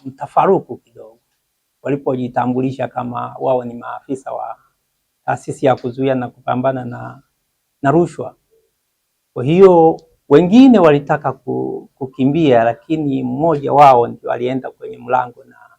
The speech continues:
na kufunga. Lakini bahati nzuri tulifanikiwa kumpata mwenezi wa, wa C C M wilaya, na alikuja kwenye eneo hilo.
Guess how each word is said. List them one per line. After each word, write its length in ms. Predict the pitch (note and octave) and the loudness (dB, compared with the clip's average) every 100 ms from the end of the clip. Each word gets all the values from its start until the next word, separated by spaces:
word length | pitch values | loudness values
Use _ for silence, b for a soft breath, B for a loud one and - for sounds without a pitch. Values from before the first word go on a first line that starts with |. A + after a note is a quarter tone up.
| _ _ _ _ | _ _ _ _
na 80 | B2 | -20
kufunga. 580 | A#2+ _ E3+ D#3 B2+ - _ _ _ _ _ _ _ _ _ - | -20 _ -2 -2 -2 -8 _ _ _ _ _ _ _ _ _ -20
Lakini 920 | A#2 _ D3+ D3 D3 C#3+ C#3 C#3 C3+ | -20 _ -4 0 2 2 0 -2 -4
bahati 460 | C3 - C#3 - C3+ | -4 -6 -8 -8 -8
nzuri 400 | C3 D3+ C#3+ C#3 | -6 -6 -6 -8
tulifanikiwa 1700 | - B2+ B2+ B2 B2+ B2+ C3 - _ _ _ _ C#3+ C3+ C3+ D#3+ C#3 | -8 -10 -8 -8 -10 -12 -16 -20 _ _ _ _ -4 -4 -2 0 0
kumpata 920 | - B2+ B2 - C3+ - B2+ B2 B2 _ _ | -2 -6 -6 -2 -4 -4 -6 -6 -8 _ _
mwenezi 480 | C3+ C#3+ D#3 B2 B2+ | -4 0 0 -2 -4
wa, 400 | A#2 A#2+ A#2+ - _ _ _ _ | -4 -4 -6 -12 _ _ _ _
wa 60 | C3+ | -12
C 140 | G3 | -8
C 140 | - D3 | -4 -2
M 120 | C3 | -2
wilaya, 460 | A#2+ B2 A#2+ B2 - _ _ _ _ _ _ _ _ | 2 2 2 -2 -10 _ _ _ _ _ _ _ _
na 540 | C3 B2 B2 B2 B2 A#2+ | -10 -8 -6 -6 -6 -6
alikuja 440 | B2 - D#3 C#3+ | -8 -10 -4 -4
kwenye 300 | - C3 B2 | -2 -2 -2
eneo 300 | B2+ D#3 C#3 | -2 -2 -2
hilo. 500 | A#2 C3 A#2 A2+ - | -4 -6 -6 -8 -12